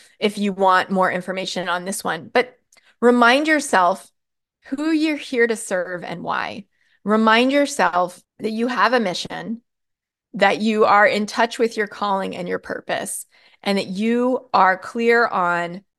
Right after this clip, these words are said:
who you take a stand for, who, who you're here to serve, and how you're here to serve them. Now,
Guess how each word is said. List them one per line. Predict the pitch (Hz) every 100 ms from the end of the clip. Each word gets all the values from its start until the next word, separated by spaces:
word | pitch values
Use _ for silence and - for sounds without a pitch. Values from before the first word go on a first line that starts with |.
| -
who | 277
you | 269 262
take | 254 208
a |
stand | 220 190 180 196
for, | 190 180 175 - _
who, | 254 254 247 - 214
who | 262
you're | 269 262
here | 214
to | 196
serve, | 202 185 185 185 _ _ -
and | 190 214
how | - 208 208 220 226
you're | 220 208
here | 202 190 185 190
to | - 185
serve | - 170 156
them. | 180 - - 202 _ _ _ _ _ -
Now, | 220 214 214 202 -